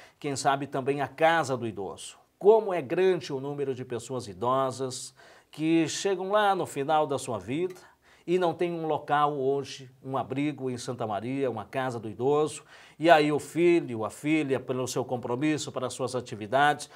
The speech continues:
muitas vezes não tem aquele tempo disponível, aquele tempo para ter o cuidado com seu pai, com a sua mãe, e ao mesmo tempo não tem um local em Santa Maria para deixar esta pessoa, este idoso, que possa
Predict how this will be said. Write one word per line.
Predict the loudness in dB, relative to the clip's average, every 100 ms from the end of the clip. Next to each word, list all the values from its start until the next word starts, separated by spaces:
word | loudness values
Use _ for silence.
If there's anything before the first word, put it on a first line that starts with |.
| -12
muitas | -4 -2 0 0
vezes | -2 -2
não | -4
tem | 0 0 0
aquele | -2 -4 -2
tempo | -2 -2
disponível, | -8 -4 -2 2 4 4 0
aquele | -4 -4 -6 -6
tempo | 0 0 0 0
para | 0 0
ter | 0 -4
o |
cuidado | -2 -4 6 10 10 6 -2
com | -6
seu | -6 -4
pai, | 0 0
com | -2 -6
a |
sua | -2 -2
mãe, | 0 0 -2 -4 -14 -20 4
e | 6
ao | 8
mesmo | 6 4 2 -4
tempo | -4 -4 -6
não | -6
tem | -4 -4
um | -2
local | -2 0 2 2 0
em | -4
Santa | -6 -4 -2
Maria | -2 -2 -2
para | 0 0
deixar | -2 -4 -2 -2
esta | -4 -8 -10
pessoa, | -8 -8 -4 0 0 -2 -10 -6
este | -6 -4
idoso, | -4 0 0 0 -6
que | -14
possa | -2 0 2 -2